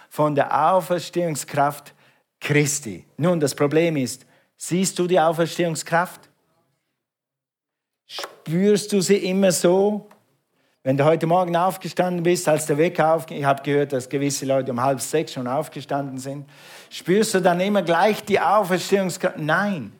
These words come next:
Aber wenn du damit rechnest, wirst du merken, dass du eine innerliche Stärke hast.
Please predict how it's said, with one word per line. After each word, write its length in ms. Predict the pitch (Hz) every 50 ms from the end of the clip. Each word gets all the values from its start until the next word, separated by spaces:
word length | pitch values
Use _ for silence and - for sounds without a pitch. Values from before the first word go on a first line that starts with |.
| _ _ _ _ _ _ _ _ _ _ _ _ _ _ _ _ -
Aber 320 | 156 160 156 165 160 151
wenn 200 | 147 156 175 185
du 100 | 170 185
damit 400 | 165 175 170 170 170 160 151 -
rechnest, 640 | 151 151 180 196 196 - - 165 139 123 - - - 143
wirst 280 | 151 165 156 - -
du 60 | 160
merken, 540 | 147 143 143 147 160 175 196 190 190 - 165
dass 160 | 156 151 143
du 120 | - 160 147
eine 240 | 135 139 139 139 131
innerliche 560 | - 147 170 180 185 170 156 147 - 151 139
Stärke 500 | - - 135 127 123 117 117 - 113 101
hast. 260 | 92 85 - - -